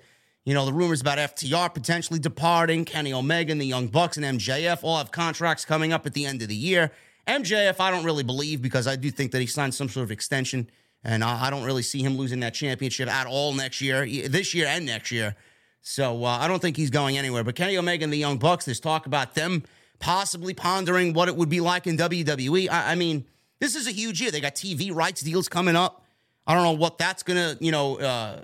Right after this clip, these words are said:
mean for Tony Khan in two thousand twenty-three, two thousand twenty-four and beyond. But, um, I, I hope, I hope things get a little bit more sustainable and a little bit more organized. It, it just seems like a fucking cluttered mess. They need to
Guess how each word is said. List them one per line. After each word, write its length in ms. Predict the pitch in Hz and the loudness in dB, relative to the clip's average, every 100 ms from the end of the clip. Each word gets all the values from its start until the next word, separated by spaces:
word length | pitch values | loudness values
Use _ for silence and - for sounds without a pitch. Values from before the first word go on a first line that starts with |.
| - | -2
mean 240 | 156 190 | 0 0
for 120 | 175 | -2
Tony 280 | - 175 175 | -2 0 0
Khan 460 | 160 175 175 175 160 _ _ _ _ - | 0 0 2 0 -2 _ _ _ _ 0
in 140 | 156 | 2
two 160 | - 131 | 2 0
thousand 460 | 180 170 156 156 | 0 0 0 -4
twenty-three, 520 | - 165 151 156 180 | -2 0 0 0 -2
two 160 | 175 139 | -2 -4
thousand 340 | 170 160 139 | 0 0 0
twenty-four 460 | - 156 165 165 160 | -4 -4 -2 -2 -2
and 80 | 131 | -2
beyond. 480 | 127 160 160 160 - _ _ _ _ - | 0 0 2 0 -4 _ _ _ _ 0
But, 420 | 127 139 127 - | 4 4 2 0
um, 420 | 143 127 120 104 - _ _ _ _ _ _ - | 0 2 0 -2 -6 _ _ _ _ _ _ -4
I, 200 | 180 180 | -2 0
I 40 | 196 | -2
hope, 260 | 214 220 | -2 -2
I 120 | 180 180 | -2 -2
hope 240 | 208 214 | -4 -2
things 240 | 196 175 | 0 0
get 160 | 127 160 | 0 -2
a 40 | |
little 240 | 147 175 165 | 0 0 2
bit 180 | 156 151 | 0 0
more 460 | 156 143 127 120 | 0 2 0 -2
sustainable 800 | - - - 180 240 180 131 127 | -4 -6 -4 -4 -2 -2 -2 -2
and 200 | 131 123 | -2 0
a 40 | 151 | 2
little 200 | 165 139 | 2 2
bit 160 | 147 | 0
more 180 | 147 135 | 0 0
organized. 760 | 139 196 214 131 113 117 131 - _ _ _ | 2 2 2 0 0 -2 -4 -10 _ _ _
It, 160 | - 151 | -4 -2
it 80 | 175 | 0
just 260 | 196 170 | 0 -2
seems 240 | 190 180 151 | -2 -2 -2
like 100 | 156 | -2
a 80 | 135 | -2
fucking 400 | 170 165 156 127 | -2 0 -2 -2
cluttered 340 | 139 156 131 | 0 0 2
mess. 220 | 175 220 | 2 2
They 140 | 156 160 | 0 -2
need 160 | 170 | -2
to 180 | 156 | -2